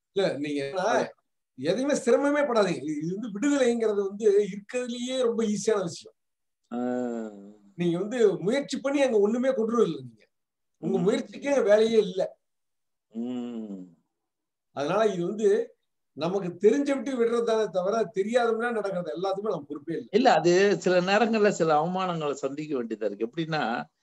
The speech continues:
Speaker 1: ம்.
Speaker 2: நான் வந்து ஈபில என்ஜினியரா இருக்கேன்.
Speaker 1: ஓகே.
Speaker 2: ம், நிறைய என்னைய பத்தி எல்லா நிறைய விஷயங்கள்,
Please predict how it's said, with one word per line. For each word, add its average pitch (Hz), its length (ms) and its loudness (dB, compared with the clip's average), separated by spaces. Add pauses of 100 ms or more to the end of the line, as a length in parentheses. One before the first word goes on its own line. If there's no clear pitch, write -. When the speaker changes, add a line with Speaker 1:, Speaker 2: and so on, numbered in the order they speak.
(240)
Speaker 1:
ம். 139 140 -8
Speaker 2:
நான் 127 240 0
வந்து 180 220 2 (420)
ஈபில 156 340 0 (200)
என்ஜினியரா 139 500 0
இருக்கேன். 117 500 -2 (280)
Speaker 1:
ஓகே. 139 240 -10 (400)
Speaker 2:
ம், 151 200 -6
நிறைய 175 300 4 (140)
என்னைய 170 300 2
பத்தி 180 220 -2
எல்லா 170 520 4
நிறைய 156 640 0
விஷயங்கள், 147 480 -4